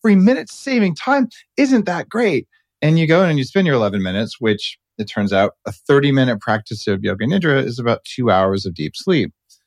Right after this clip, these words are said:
So you're basically, "I don't have to do deep sleep," even though you probably will. So you sort of use the thing that marketers do with coupons to convince your ego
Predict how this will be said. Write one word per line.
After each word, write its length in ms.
So 400
you're 100
basically, 320
"I 120
don't 100
have 140
to 100
do 140
deep 200
sleep," 300
even 100
though 80
you 80
probably 280
will. 360
So 160
you 100
sort 200
of 80
use 280
the 300
thing 140
that 120
marketers 600
do 300
with 220
coupons 640
to 100
convince 600
your 260
ego 640